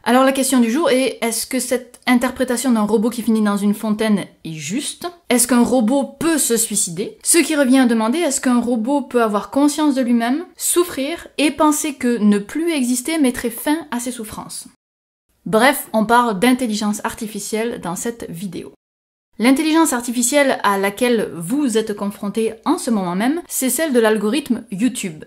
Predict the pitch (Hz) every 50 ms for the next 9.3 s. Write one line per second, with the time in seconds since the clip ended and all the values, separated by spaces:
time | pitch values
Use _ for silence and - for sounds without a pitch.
0 | - - - 196 180 - - - - 294 285 - - - - _ - 320 269 220
1 | 208 220 190 160 - - 277 311 - - 233 226 220 226 233 240 240 233 233 214
2 | 202 - - - 302 302 311 294 - 277 247 247 247 - - 185 190 196 185 202
3 | 175 202 240 294 - - 233 208 220 214 208 180 170 - - - - - - -
4 | - - - - - - 214 214 208 180 180 165 170 - 320 339 - 220 220 214
5 | 196 233 277 - - - 190 202 247 269 - - 190 196 214 208 208 202 175 165
6 | 185 190 226 233 - - _ - - - - - - - - - - - - -
7 | - 214 226 220 220 - - 240 254 320 330 302 285 269 269 277 269 254 240 226
8 | 202 233 233 254 277 330 339 302 - - - 254 240 - - - - 202 - -
9 | - 240 220 190 165